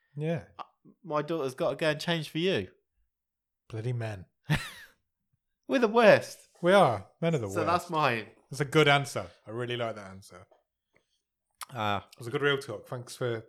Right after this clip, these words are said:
Speaker 1: coming up with that one, Ross.
Speaker 2: yeah, I think we've already got next week's in the chamber.
Speaker 1: Yeah, we've already got next week's in the
Speaker 2: So
Speaker 1: chamber, so we'll get that
Speaker 2: stay
Speaker 1: out.
Speaker 2: tuned on the Discord.
Speaker 1: Get that out as soon as we can. And, uh, I think we've done a wave
Speaker 2: I would
Speaker 1: with
Speaker 2: say
Speaker 1: that.
Speaker 2: so.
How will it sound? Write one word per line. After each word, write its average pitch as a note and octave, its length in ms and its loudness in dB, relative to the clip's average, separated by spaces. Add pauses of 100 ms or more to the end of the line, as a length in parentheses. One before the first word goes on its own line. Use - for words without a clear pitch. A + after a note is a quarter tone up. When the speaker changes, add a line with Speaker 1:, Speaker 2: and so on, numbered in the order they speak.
Speaker 1:
coming A#2+ 220 -8
up A2+ 60 -10
with - 120 -16
that F2+ 120 -14
one, F#2 100 -12
Ross. A#2+ 420 -8 (160)
Speaker 2:
yeah, G2 120 0
I F#2 40 0
think C#3+ 160 -6
we've G#2 160 -6
already A2 280 -2
got A2 160 -6
next - 260 -10
week's G#2+ 220 -10
in G2+ 80 -10
the F#2+ 80 -10
chamber. B2+ 420 -2
Speaker 1:
Yeah, - 60 -6
we've A#2+ 120 -8
already B2 180 -6
got A#2 140 -10
next A2 220 -12
week's A2 160 -14
in G#2+ 80 -12
the F#2+ 100 -4
Speaker 2:
So F2+ 60 -8
Speaker 1:
chamber, A2 240 -8
so A2+ 140 -10
we'll G#2+ 100 -8
get G#2+ 140 -10
that G#2 100 -8
Speaker 2:
stay B2+ 200 4
Speaker 1:
out. B2 60 -4
Speaker 2:
tuned A2 320 -4
on A2 140 -2
the G#2+ 80 -4
Discord. G2 560 -8
Speaker 1:
Get B2 180 -10
that A#2+ 140 -4
out A2+ 260 -6
as G#2 140 -14
soon B2+ 240 -8
as A2+ 140 -10
we G#2+ 120 -10
can. B2 280 -8 (880)
And, B2 320 -8
uh, C3 180 0 (960)
I - 40 -16
think C#4+ 160 -4
we've C3 100 -6
done A#2+ 120 -6
a D3 60 2
wave F#3+ 600 2
Speaker 2:
I C3 100 -2
would A#2 80 0
Speaker 1:
with A2 100 -4
Speaker 2:
say G#2+ 180 2
Speaker 1:
that. A2 300 2
Speaker 2:
so. - 60 -18